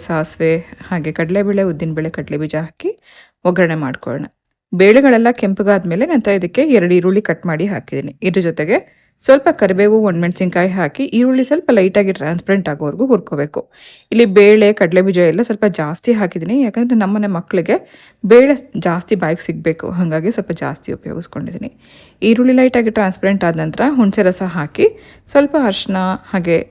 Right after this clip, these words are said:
ಸಾಂಬಾರ್ ಪೌಡರ್ ಇದರಲ್ಲಿ ಮುಖ್ಯವಾಗಿ ಹಾಕಲೇಬೇಕು. ಎರಡು ಸ್ಪೂನ್ ಸಾಂಬಾರ್ ಪುಡಿ, ಒಂದು ಅರ್ಧ ಸ್ಪೂನಷ್ಟು ಜೀರಿಗೆ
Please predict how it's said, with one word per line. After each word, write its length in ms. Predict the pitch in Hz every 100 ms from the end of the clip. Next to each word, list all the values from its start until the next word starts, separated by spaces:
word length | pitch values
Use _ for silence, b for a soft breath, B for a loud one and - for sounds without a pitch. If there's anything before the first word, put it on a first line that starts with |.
| - -
ಸಾಂಬಾರ್ 400 | 202 277 311 311
ಪೌಡರ್ 240 | 170 170
ಇದರಲ್ಲಿ 280 | 160 170 185 196
ಮುಖ್ಯವಾಗಿ 440 | 156 - 165 160 185
ಹಾಕಲೇಬೇಕು. 560 | 160 - 170 156 147 - - B B B B
ಎರಡು 140 | 202 196
ಸ್ಪೂನ್ 240 | - 196 196
ಸಾಂಬಾರ್ 340 | 170 165 185 -
ಪುಡಿ, 180 | 165 160
ಒಂದು 140 | 165 165 -
ಅರ್ಧ 160 | 180 175 180
ಸ್ಪೂನಷ್ಟು 400 | - 175 180 185 170
ಜೀರಿಗೆ 280 | 185 185